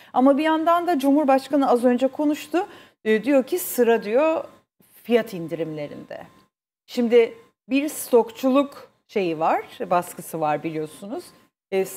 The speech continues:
kimse stokçuluk yapmasın, sıra fiyat indirimlerinde. Şimdi marketleri göreceğiz diyor mesela. E, bu, bunun için de bir çalışma yapıyorlar demek ki.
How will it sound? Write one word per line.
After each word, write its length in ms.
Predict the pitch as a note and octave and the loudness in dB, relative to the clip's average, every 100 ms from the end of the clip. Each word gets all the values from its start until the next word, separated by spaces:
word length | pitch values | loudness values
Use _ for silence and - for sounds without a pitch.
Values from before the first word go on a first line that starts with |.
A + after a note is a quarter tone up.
| - | -2
kimse 280 | B3+ A#3 A3 | 0 -2 -8
stokçuluk 560 | - G#3 - F#3 E3+ | -6 -6 -6 -8 -2
yapmasın, 500 | A#3+ - C4+ C4+ D4 | -2 -2 -4 -4 -2
sıra 360 | C#4+ - G3+ F#3 | -4 -2 0 0
fiyat 300 | G3+ G#3+ A#3 | 0 -4 -2
indirimlerinde. 600 | C4+ C4 C4 C4+ C#4+ E4 | -2 0 0 0 0 -4
Şimdi 260 | - C#4 | -2 -2
marketleri 640 | D#4+ D4+ C#4+ D4 - C#4+ B3+ | 2 2 2 -2 -2 -2 2
göreceğiz 580 | A3+ F3+ E3 D#3 C#3+ - | 2 2 -2 -4 -4 -10
diyor 220 | D#3 D#3 | -8 -8
mesela. 440 | D3 D3+ F3 C3 - - - - _ G#3 | -8 -10 -8 -8 -10 -16 -20 -20 _ 0
E, 300 | G#3 G3+ G3 - - - _ _ _ _ _ _ _ _ _ _ _ _ _ _ _ | 2 2 -2 -10 -20 -20 _ _ _ _ _ _ _ _ _ _ _ _ _ _ _
bu, 280 | F#3+ G#3 A#3+ | -6 -2 0
bunun 180 | C4+ E4 | 2 2
için 300 | G4+ - G#4+ | 0 -6 -4
de 120 | G4+ | -2
bir 40 | F4 | 0
çalışma 420 | E4 B3+ - A#3+ | 2 2 2 0
yapıyorlar 540 | A3 A3+ G3+ G#3 G3+ | 0 0 2 4 2
demek 260 | F#3+ G3+ | 0 -4
ki. 100 | G3+ | -6